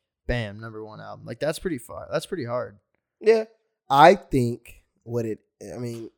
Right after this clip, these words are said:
Speaker 1: That's kinda, I
Speaker 2: Obviously,
Speaker 1: feel like
Speaker 2: race
Speaker 1: that's
Speaker 2: will
Speaker 1: his
Speaker 2: play a
Speaker 1: calling,
Speaker 2: role
Speaker 1: dude.
Speaker 2: into it.
Speaker 1: I think that's his calling.
Speaker 2: But because, like, it's not like this is his first album. Like, he's put out music and, like,
Speaker 1: No,
Speaker 2: his
Speaker 1: he's
Speaker 2: ra-,
Speaker 1: had,
Speaker 2: his,
Speaker 1: like, six al-, he's had,
Speaker 2: yeah,
Speaker 1: like,
Speaker 2: his
Speaker 1: five or
Speaker 2: rap
Speaker 1: six al-
Speaker 2: albums never did anything close to that.
Speaker 1: No,
Speaker 2: So
Speaker 1: the
Speaker 2: what I
Speaker 1: best, I
Speaker 2: think
Speaker 1: looked it
Speaker 2: his
Speaker 1: up. His best rap album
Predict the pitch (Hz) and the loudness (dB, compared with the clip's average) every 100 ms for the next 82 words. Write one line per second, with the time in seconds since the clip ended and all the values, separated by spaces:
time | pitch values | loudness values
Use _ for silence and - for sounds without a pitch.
0 | _ _ 143 - - 247 - 131 117 107 | _ _ -10 -2 0 0 0 0 0 0
1 | - 226 190 151 127 147 220 160 120 127 | 0 0 0 -2 0 2 2 0 -4 -8
2 | 170 117 107 107 247 233 - - - 147 | -10 -10 -10 -10 -10 -10 -10 -12 -8 -8
3 | 196 110 _ - 120 120 131 127 120 131 | -8 -14 _ -8 -4 0 2 2 -2 -4
4 | 147 165 135 120 123 107 101 - _ 127 | 0 2 0 -2 -10 -12 -16 -20 _ -4
5 | 117 98 - 101 117 101 92 107 135 101 | -4 -6 -6 -2 -2 -4 -10 -16 -16 -12
6 | 131 110 90 95 113 107 107 104 104 170 | -6 -6 -6 -10 -12 -12 -16 -16 -2 4
7 | 170 269 - 131 147 120 - - - 240 | 6 6 4 4 4 2 -6 -6 -2 -2
8 | - 175 277 180 240 220 139 143 165 180 | 0 0 -2 -6 -2 2 4 4 8 10
9 | 156 160 131 135 127 120 123 127 120 110 | 10 8 -2 -2 -6 -8 -6 -6 -6 -10
10 | 110 113 117 107 104 - 120 131 123 - | -10 -10 -12 -12 -16 -10 -2 -2 -2 -8
11 | 95 87 85 120 196 233 139 127 131 131 | -12 -12 -6 4 6 6 4 4 4 8
12 | 131 127 - 147 160 196 196 131 135 190 | 8 6 2 4 4 6 4 4 4 4
13 | - 156 139 113 139 170 175 - 160 170 | 2 0 -2 -4 0 0 -2 -8 -6 -4
14 | 170 131 127 117 117 117 | -2 0 0 0 -6 -12